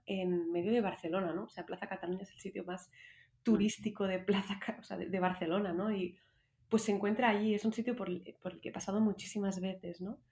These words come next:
Speaker 1: Y recuerdo ver esta co-, estas colas inmensas de personas, ¿no? Y decir, "¿Quién es esta gente?", ¿no? Eh, y esto es lo que me lleva a ir, eh, a principios de mayo a Santa Ana, ¿no? Entonces, al llegar, me encuentro con gente de todo tipos, ¿no?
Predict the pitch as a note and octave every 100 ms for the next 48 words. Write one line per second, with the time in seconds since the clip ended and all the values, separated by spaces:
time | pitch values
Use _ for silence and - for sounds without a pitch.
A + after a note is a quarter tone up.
0 | - - - - A3 G#3 G3 F#3+ A#3 A3+
1 | B3+ B3+ A3 - - - G#3+ - A3+ A3
2 | G#3 G3 A#3+ C4+ B3+ B3+ G3 - - G#3+
3 | A3+ A#3 G#3+ A#3 A#3+ G3+ G3+ G3+ F#3+ -
4 | _ _ - _ - - - _ F#3+ A#3
5 | D#4+ - A3 - F#3+ G3 E3+ F#3+ D4 -
6 | - G3+ G3 F#3+ F#3+ G3+ G3 A3 A#3 A#3
7 | G#3 G3 G3 A3+ G#3+ A#3 D4 _ _ _
8 | _ _ _ F#3 F3+ F3+ G3 G#3 - F3+
9 | E3+ E3 E3+ F3 F3 F3 - G3+ G3+ G3
10 | A3+ G#3 G#3+ B3+ B3+ F#3 E3 - E3 E3
11 | E3+ F#3 E3+ G3 G3 G3+ G3 F#3+ G3 A3
12 | A#3 - _ - _ _ G#3 G3 G#3 A3
13 | A#3 G#3+ G3 G3 G#3+ B3 G#3+ F#3+ F3 F3
14 | A3 F#3+ F3+ F3+ A3